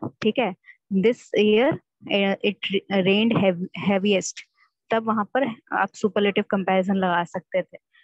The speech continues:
तो यहाँ पर देखिए ना, ना दो चीज compare की जा रही है, यहाँ पर simple statement पे comparison हो रहा है, तो heavily लगेगा, ठीक है। Next है, I don't have dash friends।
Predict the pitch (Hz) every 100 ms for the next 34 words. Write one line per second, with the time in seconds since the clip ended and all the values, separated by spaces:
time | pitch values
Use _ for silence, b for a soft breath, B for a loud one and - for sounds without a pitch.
0 | _ 208 190 190 202 220 208 202 214 196
1 | 196 202 165 156 - 202 185 196 220 196
2 | 196 202 233 - 220 208 208 208 220 202
3 | 196 190 196 196 196 - - 208 202 226
4 | - 196 208 208 202 - - 196 185 180
5 | 185 190 180 175 180 - 214 220 196 190
6 | 190 190 175 175 175 190 202 _ _ _
7 | _ - 240 262 202 _ _ _ - 202
8 | 220 - 233 233 202 196 202 233 247 208
9 | 214 226 190 185 190 - - 175 180